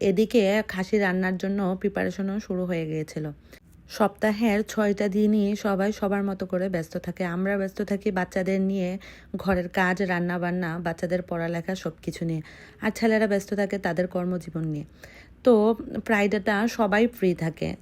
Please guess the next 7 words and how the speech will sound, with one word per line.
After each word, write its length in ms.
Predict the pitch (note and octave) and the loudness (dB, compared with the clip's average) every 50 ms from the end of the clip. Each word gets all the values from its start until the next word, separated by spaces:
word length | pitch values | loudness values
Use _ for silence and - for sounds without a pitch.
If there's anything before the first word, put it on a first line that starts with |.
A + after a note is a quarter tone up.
| - - | -14 -10
তো 80 | - F#3+ | -6 -4
আমরা 260 | F3 F3 F#3 F#3 G#3 | -2 -2 0 0 -2
সবাই 340 | G3+ - G#3 F#3 G3 G3+ G#3+ | 0 0 0 0 2 2 2
মিলে 420 | G#3 G#3 G3+ G3 G#3 G#3 G3 G3 A3 - - - - - - - - | 2 2 2 0 0 0 0 -2 -4 -6 -10 -18 -18 -18 -18 -12 -4
ফ্রাইডেটা 460 | - G#3 F#3 F3+ F3 F#3+ - G3+ F#3+ | 0 0 2 2 0 0 0 0 2
এনজয় 280 | F#3 F3+ E3+ D#3 E3 E3 | 2 0 0 0 -2 -2
করি। 280 | - - D3+ D#3 D#3 | -2 -2 -4 -4 -4